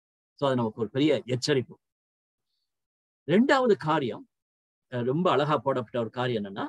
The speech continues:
அப்படி நீ சுதந்திரித்து enjoy பண்ணும் பொழுது share it with others.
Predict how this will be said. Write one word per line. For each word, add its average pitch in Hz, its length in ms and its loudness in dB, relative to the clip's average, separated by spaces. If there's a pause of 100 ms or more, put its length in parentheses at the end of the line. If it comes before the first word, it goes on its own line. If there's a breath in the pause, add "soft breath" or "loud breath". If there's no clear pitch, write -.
அப்படி 156 340 -2
நீ 131 140 0
சுதந்திரித்து 214 840 2
enjoy 175 340 0
பண்ணும் 123 280 -6
பொழுது 113 400 -2 (380)
share 208 320 0
it 220 120 -4
with 147 220 -2
others. 104 360 -8